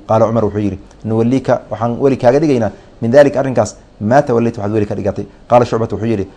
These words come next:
"Kaana, wuxuu ahaa, yaquulu, mid yidhahda, al-kaffayn wal wajh wa diraacayn." Yacni, ninka la yidhahdo Salama wuxuu isku dari jiray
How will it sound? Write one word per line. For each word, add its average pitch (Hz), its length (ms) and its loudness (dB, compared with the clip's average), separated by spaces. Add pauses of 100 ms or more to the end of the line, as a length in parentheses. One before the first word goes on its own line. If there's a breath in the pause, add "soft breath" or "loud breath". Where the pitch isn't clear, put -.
(140)
"Kaana, 147 240 4
wuxuu 123 160 2
ahaa, 135 120 6
yaquulu, 135 320 2
mid 143 120 -2
yidhahda, 110 280 2 (280 loud breath)
al-kaffayn 120 640 2
wal 127 160 2
wajh 175 200 2
wa 135 100 2
diraacayn." 117 400 4 (300)
Yacni, 139 400 2
ninka 190 220 2
la 156 60 4
yidhahdo 131 240 6
Salama 160 320 6
wuxuu 170 120 4
isku 143 140 -2
dari 190 160 6
jiray 139 200 0